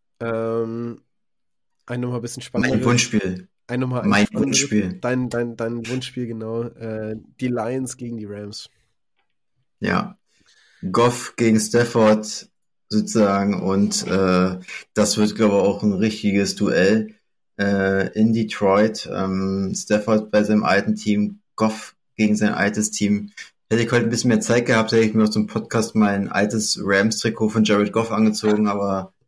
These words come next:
Speaker 2: äh, er hat die Zeit nicht zugelassen.
Speaker 1: Einfach nur um zu provozieren,
Speaker 2: Ähm, <laughs> naja, wie gesagt, ich würd's auf, ich,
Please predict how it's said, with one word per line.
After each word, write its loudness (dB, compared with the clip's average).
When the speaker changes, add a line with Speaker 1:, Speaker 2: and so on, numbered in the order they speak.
Speaker 2:
äh, 2
er 4
hat -2
die -10
Zeit 0
nicht -6
zugelassen. 0
Speaker 1:
Einfach -12
nur -8
um -12
zu -18
provozieren, -4
Speaker 2:
Ähm, 0
<laughs> 2
naja, 4
wie 2
gesagt, 2
ich -2
würd's 2
auf, -4
ich, -6